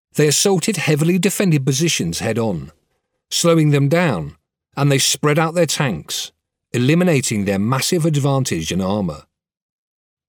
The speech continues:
But he was caught off guard by forces from Tobruk. The King's Own, the Queen's Own, and the Black Watch attempted a breakout. They formed a trident. Their goal was to meet up with the Seventh Armoured Division,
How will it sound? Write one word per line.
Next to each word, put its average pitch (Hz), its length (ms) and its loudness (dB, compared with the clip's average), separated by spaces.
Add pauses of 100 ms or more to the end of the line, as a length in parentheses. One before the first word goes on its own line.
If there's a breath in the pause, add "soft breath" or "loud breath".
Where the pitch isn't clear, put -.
(240)
But 170 100 4
he 170 40 4
was 156 120 2
caught 208 320 0
off 202 180 -4
guard 113 320 2
by 104 140 0
forces 139 500 -2
from 98 200 -4
Tobruk. 98 560 -4 (680)
The 147 100 -2
King's 131 360 0
Own, 90 400 0 (240)
the 143 100 -4
Queen's 208 380 2
Own, 85 300 -2 (180)
and 135 100 0
the 120 60 2
Black 151 460 -2
Watch 165 420 0
attempted 139 460 -2
a 87 60 -2
breakout. 107 680 -4 (720)
They 147 100 2
formed 180 340 2
a 196 40 2
trident. 139 580 0 (480)
Their 117 160 0
goal 147 420 2 (160)
was 127 140 -2
to 120 80 0
meet 139 300 2
up 170 140 -2
with 101 120 -4
the 104 100 0
Seventh 160 360 -2
Armoured 139 260 0
Division, 92 520 -4